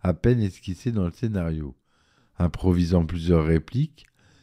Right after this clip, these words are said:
et trouvant des accessoires comme son bonnet rasta. Il avait d'abord été contacté pour jouer le rôle principal,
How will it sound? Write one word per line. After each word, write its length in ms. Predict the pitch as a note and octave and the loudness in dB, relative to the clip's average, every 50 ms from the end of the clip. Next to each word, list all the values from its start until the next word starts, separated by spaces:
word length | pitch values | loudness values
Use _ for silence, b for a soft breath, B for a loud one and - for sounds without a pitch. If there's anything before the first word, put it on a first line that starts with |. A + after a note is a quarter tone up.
| b b - | b b -8
et 80 | F2 E2 | -8 -6
trouvant 400 | - - F#2+ F#2+ G2+ A2+ B2+ A#2+ | -6 -4 -2 0 2 4 4 4
des 180 | G#2 F#2 F2+ | 2 2 4
accessoires 680 | F#2 F#2 - - - F2 D2+ - - G#2 A2+ C3 C#3+ C#3 | 2 2 0 -2 -6 -6 -4 -2 0 0 2 2 0 -2
comme 180 | - - F2+ E2 | -4 -6 -6 -6
son 240 | - - - F2 E2 | -6 -4 -2 -2 -2
bonnet 380 | D#2+ D#2+ F2+ F2 G2+ A2+ B2 | 0 2 2 2 4 4 2
rasta. 580 | A#2 G2+ G2 F#2+ - - _ - E2 D2 B1+ _ b b b b b b b b b b b b b b b | 2 2 0 -2 -2 -4 _ -6 -6 -6 -6 _ b b b b b b b b b b b b b b b
Il 120 | F2+ E2+ F2+ | 0 2 4
avait 240 | F2+ F2 F2 F2+ E2+ | 4 4 4 4 2
d'abord 440 | D#2 G2 G2 G2 G2+ G2+ F#2+ F#2+ | 2 2 2 4 4 4 4 4
été 220 | F#2 F2+ - F#2+ F2+ | 4 4 2 0 0
contacté 520 | - F#2+ F2+ E2 F#2 F2 E2 - - G2 | 2 0 2 4 2 2 2 2 0 0
pour 220 | F2 F2+ F2+ E2 E2 | 2 2 0 0 2
jouer 160 | E2 F2+ F2+ | 4 4 4
le 100 | F2 E2 | 4 4
rôle 240 | D#2 D#2+ D#2+ D#2+ D2 | 4 4 2 2 0
principal, 840 | - - D#2+ D#2 D2+ - - - C#2+ - E2+ F2+ G#2 B2 D3+ F3 | -2 -4 -4 -4 -6 -8 -14 -18 -12 -6 -4 -2 -2 -2 -2 -4